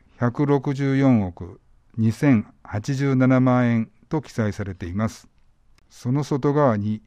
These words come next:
自主財源四十九点二パーセント、依存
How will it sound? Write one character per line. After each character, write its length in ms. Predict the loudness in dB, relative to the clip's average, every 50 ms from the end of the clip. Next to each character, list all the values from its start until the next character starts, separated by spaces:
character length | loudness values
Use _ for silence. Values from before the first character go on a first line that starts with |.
| _
自 160 | -10 -8 -6 -6
主 160 | -4 -4 -2
財 260 | 2 2 2 2 0
源 260 | -2 -6 -12 -14 -16 -20 _ _ _
四 260 | -6 -2 0 0 0
十 280 | 0 0 -2 -4 -4 -6
九 260 | -6 -4 -2 -2 -2
点 320 | -2 -4 -8 -8 -8 -8 -10
二 120 | -10 -8
パ 220 | -4 0 0 0
ー 40 | 0
セ 140 | 0 -2 -4
ン 100 | -4 -4
ト、 220 | -8 -14 -20 -20 _ _ _ _ _ _ _ _ _ _ _ _ _ _ _ _ _ _ _ _ _ _ _ _ _ _ _
依 100 | -2 0
存 300 | 2 2 4 2 2 0